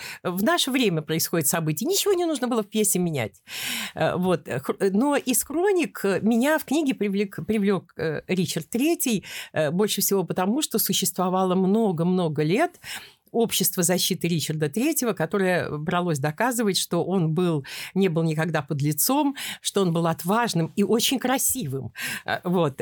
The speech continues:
А портреты, которые остались, они, э, были подрисо-, э, подрисованы. В общем, нашли его останки. Он был красавцем, отважным. М, э, значит, всё это общество ликовало. Э, но трагедия всё равно ока-, осталась, э,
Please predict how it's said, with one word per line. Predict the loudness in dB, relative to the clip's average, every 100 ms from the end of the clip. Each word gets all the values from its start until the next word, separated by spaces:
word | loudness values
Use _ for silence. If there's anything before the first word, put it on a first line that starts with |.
| -4
А | -4 -2
портреты, | -2 0 0 2 0
которые | 0 0 0
остались, | 0 0 0 0 -2 -2 -8 -2
они, | 0 2 2 4 4
э, | 2 0 0
были | 2 2 2
подрисо-, | 0 -2 2 2 2 2
э, | 2 2 0 -2
подрисованы. | 0 0 2 2 2 2
В | 0
общем, | 0 2
нашли | 2 2 2
его | 2
останки. | 2 0 0 0 0 0
Он | 0 0
был | -2
красавцем, | 0 2 2 2 0 0 0 0 -6 -8 -6
отважным. | -6 -2 0 2 2 0 -2 -6 -8 -8 -4
М, | -4 -2 0
э, | 0 0
значит, | 0 -2 0 -2 0
всё | 2 2
это | 0
общество | 0 0 -2 0
ликовало. | 0 2 0 2 2 0 -4 -10 -12 -2
Э, | 0 2
но | 0 0
трагедия | -2 0 2 2 0
всё | 0
равно | 0 0 0
ока-, | 0
осталась, | -2 0 0 0 0 0
э, | 2